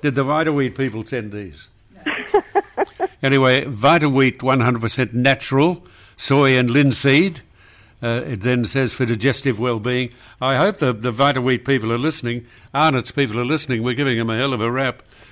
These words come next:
Speaker 1: Here's one. Vit-,
Speaker 2: Definitely.
Speaker 1: Vitaweed, uh, hundred percent natural. Sesame. Sesame.
Speaker 2: Sesame, yeah, yeah.
Speaker 1: And the other one is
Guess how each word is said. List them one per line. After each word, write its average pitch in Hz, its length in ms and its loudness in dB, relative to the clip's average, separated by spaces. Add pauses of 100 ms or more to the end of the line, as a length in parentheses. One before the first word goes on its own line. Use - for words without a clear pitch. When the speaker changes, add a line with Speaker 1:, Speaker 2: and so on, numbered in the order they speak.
(100)
Speaker 1:
Here's 143 300 2
one. 123 240 2 (280)
Vit-, 202 100 -4
Speaker 2:
Definitely. 151 500 0 (240)
Speaker 1:
Vitaweed, 135 760 0
uh, 131 200 0
hundred 127 260 -2
percent 123 280 -4
natural. 127 380 -2 (200)
Sesame. 175 840 2 (960)
Sesame. 156 720 -2 (240)
Speaker 2:
Sesame, 208 500 2
yeah, 214 220 2 (180)
yeah. 196 280 0 (100)
Speaker 1:
And 123 180 -6
the 135 120 2
other 147 180 4
one 139 320 2
is 135 680 2